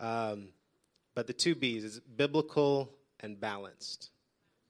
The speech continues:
Biblical and balanced.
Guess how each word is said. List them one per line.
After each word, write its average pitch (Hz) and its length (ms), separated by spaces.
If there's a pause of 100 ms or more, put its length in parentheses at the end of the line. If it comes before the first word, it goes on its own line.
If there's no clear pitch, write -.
(800)
Biblical 131 520
and 110 220
balanced. 104 640